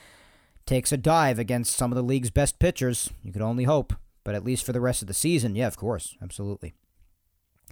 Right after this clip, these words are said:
At Letitia two two nine three zero nine one three says, "With Sevy coming back, Ben finally showing up, and Rodon and Stanton on the mend, feeling really good."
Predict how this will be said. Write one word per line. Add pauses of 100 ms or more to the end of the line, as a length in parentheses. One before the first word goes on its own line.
(340)
At
Letitia
two
two
nine
three
zero
nine
one
three
says, (240)
"With
Sevy
coming
back, (280)
Ben
finally
showing
up, (180)
and
Rodon
and
Stanton
on
the
mend,
feeling
really
good."